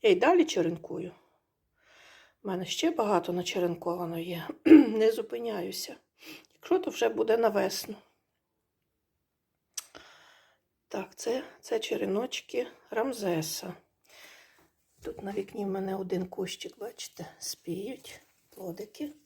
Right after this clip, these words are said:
Спіють і там, і тут. Великі, але не завжди камерою можна показати. Спіють.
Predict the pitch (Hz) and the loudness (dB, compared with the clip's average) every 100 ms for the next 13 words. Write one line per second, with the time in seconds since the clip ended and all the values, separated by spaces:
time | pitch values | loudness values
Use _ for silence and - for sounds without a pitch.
0 | _ _ - - - _ _ _ - _ | _ _ -20 -20 -20 _ _ _ -20 _
1 | 202 277 294 294 - - 247 262 220 - | -6 -2 -2 -4 -10 -8 -4 -4 -6 -6
2 | 254 285 - - - _ _ _ _ _ | -8 -8 -12 -20 -20 _ _ _ _ _
3 | _ _ _ - - - - 240 240 294 | _ _ _ -18 -16 -16 -6 0 2 2
4 | 294 - 269 330 - _ 330 294 294 285 | -2 -6 -8 -8 -12 _ 2 4 4 2
5 | 226 220 - - - 285 226 226 233 247 | -2 -6 -12 -12 -2 0 0 -2 -4 -4
6 | 240 254 220 - 294 240 247 190 - - | -4 -6 -10 -12 -12 -10 -6 -6 -8 -16
7 | _ - - - 220 185 185 - - | _ -20 -20 -14 -8 -8 -10 -16 -20